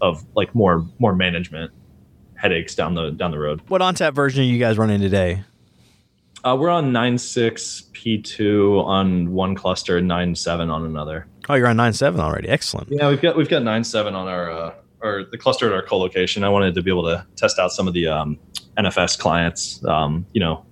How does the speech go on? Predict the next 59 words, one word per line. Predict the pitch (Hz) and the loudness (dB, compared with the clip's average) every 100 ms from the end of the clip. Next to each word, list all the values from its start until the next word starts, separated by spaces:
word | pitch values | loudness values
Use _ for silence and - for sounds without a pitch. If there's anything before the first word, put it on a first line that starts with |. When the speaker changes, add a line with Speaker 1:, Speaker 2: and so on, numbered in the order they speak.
| - - - | -20 -20 -16
Speaker 1:
see, | - 160 | -2 0
<laughs> | 156 151 170 123 - - | 0 -2 -2 -4 -10 -2
that's | 139 | 0
probably | - 139 | 2 2
my | 127 | 4
most, | 117 117 123 - | 2 2 -2 -4
my | 117 | 0
most | 113 110 | 0 0
exciting | 113 - 107 101 | -2 0 0 0
feature | - 98 - | -2 -4 -2
on | 92 92 | 0 0
nine | 92 92 | 0 -2
seven | - 92 90 | -2 -2 -2
is, | 85 90 | -2 -2
uh, | 85 85 | -2 0
being | 98 101 | 0 0
able | 90 | 0
to | 87 | -2
see | - 90 87 95 - _ _ _ _ - | 0 0 0 -2 -10 _ _ _ _ 0
more | 110 | 0
stateful | - 110 110 107 104 | 2 2 2 2 0
information | 98 95 90 - 92 | 0 0 0 0 -2
about | 90 87 - - | 0 -2 -4 -4
Speaker 2:
Oh, | 139 131 | 0 0
the | 117 | 0
Speaker 1:
N | |
F | 110 | 0
S. | |
Speaker 2:
connected | 131 127 - 101 | 0 0 0 -2
Speaker 1:
Ac- | |
Speaker 2:
clients | - 117 120 120 | 0 2 2 0
feature | - 127 139 123 | 0 0 2 2
where | 101 | 4
you | |
Speaker 1:
Yeah, | 101 | 2
Speaker 2:
can | 101 | 0
Speaker 1:
connected | 98 117 | 0 2
Speaker 2:
see, | 107 107 | 4 2
Speaker 1:
clients, | 87 76 - | 0 -6 -14
thank | 85 85 | -12 -2
you. | 110 | 2
Speaker 2:
yeah, | 101 92 90 | 4 2 0
the, | 104 98 | 0 0
the | 98 101 | 0 0
clients | - 110 107 104 - | 2 4 4 2 0
that | - 104 107 | 0 0 0
you | |
can, | - 104 | -4 -4
you | - 117 | -2 0
basically, | 131 151 - 131 | 2 0 0 0
so | 131 | 2
now | 131 | 4
in | 123 | 4
nine | 117 117 | 4 4
dot | 110 | 2
seven, | - 123 113 104 | 4 2 4 4
you | 104 | 2
can | - | 0
see | 101 - 110 104 | 0 2 4 2